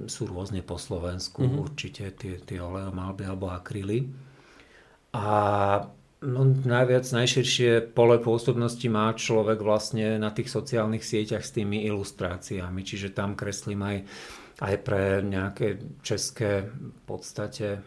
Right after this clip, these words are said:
Speaker 1: české nejaké stránky, aj, aj na Slovensku, ako som kreslil napríklad pre Hero Barber, čo je v Bratislave, fakt, že také dosť vychýrené, e,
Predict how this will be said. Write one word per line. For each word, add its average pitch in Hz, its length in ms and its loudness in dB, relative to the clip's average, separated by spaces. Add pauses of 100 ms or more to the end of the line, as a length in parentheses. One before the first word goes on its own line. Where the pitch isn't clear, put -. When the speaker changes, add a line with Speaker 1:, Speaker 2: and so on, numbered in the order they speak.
(520)
Speaker 1:
české - 520 -8
nejaké 95 320 -6
stránky, 98 840 -6
aj, 92 380 -6
aj 92 280 -10
na 95 300 -8
Slovensku, 95 920 -6
ako 90 480 -8 (840)
som 101 240 -4
kreslil 95 400 -4
napríklad - 400 -6
pre 98 240 -2 (420)
Hero 101 260 -2
Barber, 98 480 -4
čo - 220 -6
je 95 80 -4
v 95 80 -10
Bratislave, 95 800 -4 (500)
fakt, 98 240 -10
že 98 140 -12
také - 260 -12
dosť 101 480 -8
vychýrené, 104 680 -4
e, 107 100 -4